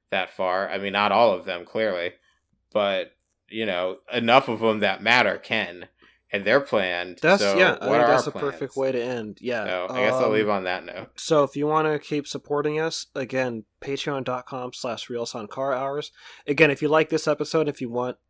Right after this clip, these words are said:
Speaker 2: um, access to bonus episodes where we discuss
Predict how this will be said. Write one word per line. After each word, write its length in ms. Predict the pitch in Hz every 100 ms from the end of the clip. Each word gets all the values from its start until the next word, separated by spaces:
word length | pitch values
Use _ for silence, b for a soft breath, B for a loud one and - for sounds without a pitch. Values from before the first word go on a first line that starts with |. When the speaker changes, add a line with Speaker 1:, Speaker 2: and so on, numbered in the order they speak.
| _ 123
Speaker 2:
um, 280 | 120 117 -
access 480 | 117 117 - 123 -
to 120 | 123
bonus 420 | 101 147 156 -
episodes 580 | 143 143 143 151 151 139
where 280 | 117 117 113
we 300 | 110 110 104
discuss 760 | - 104 - 110 101 - - -